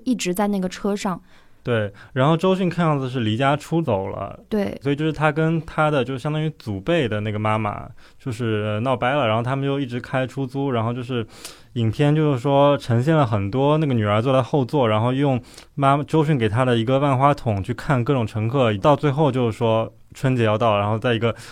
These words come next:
Speaker 2: 瓢泼大雨的一个场景，然后外婆突然出现了，就端着一盆饺子。
Speaker 1: 端着一盆饺子。
Speaker 2: 对，然后很多人就说这个片子让，让人家想到《厘米里猜想》嘛。
Speaker 1: 哦，因为也是在重庆拍的。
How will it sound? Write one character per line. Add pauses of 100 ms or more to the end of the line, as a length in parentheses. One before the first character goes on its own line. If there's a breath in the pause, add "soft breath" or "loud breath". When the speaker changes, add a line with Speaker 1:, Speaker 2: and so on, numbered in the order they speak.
(160 loud breath)
Speaker 2:
瓢
泼
大
雨
的
一
个
场
景，
然
后 (180)
外
婆
突
然
出
现
了，
就
端
着
一
盆
饺
子。
Speaker 1:
端
着
一
盆
饺
子。
Speaker 2:
对，
然
后
很
多
人
就
说
这
个
片
子
让，
让
人
家
想
到
《厘
米
里
猜
想》
嘛。 (320)
Speaker 1:
哦，
因
为
也
是
在
重
庆
拍
的。